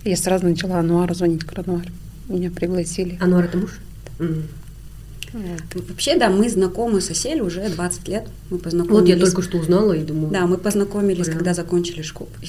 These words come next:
Speaker 3: Можно вырезать, да, что двадцать лет прошло,
Speaker 2: <laughs>
Speaker 3: как, как мы закончили школу?
Speaker 2: Нет, нет.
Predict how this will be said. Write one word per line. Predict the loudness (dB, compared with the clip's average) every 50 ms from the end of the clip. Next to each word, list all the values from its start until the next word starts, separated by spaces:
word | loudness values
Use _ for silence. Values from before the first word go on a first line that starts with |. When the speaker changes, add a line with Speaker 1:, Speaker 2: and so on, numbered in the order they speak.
| -10 -8 -2 0
Speaker 3:
Можно | 2 2 4 4 4
вырезать, | 4 4 4 2 2 0 0
да, | 0 0
что | 0 -2 -4
двадцать | -4 -4 -4 -4 -4 -4
лет | -4 -6 -6
прошло, | -10 -6 -2 0 6
Speaker 2:
<laughs> | 8
Speaker 3:
как, | 8 10 10 10 8 8 8 8 10 10 10 10 10 10 10
как | 10 10 10 10 8
мы | 8 8 6
закончили | 6 6 6 4 4 4 4 6 8 8
школу? | 8 8 8 8 10 10 10 10 8
Speaker 2:
Нет, | 6 4 4 6 4
нет. | 4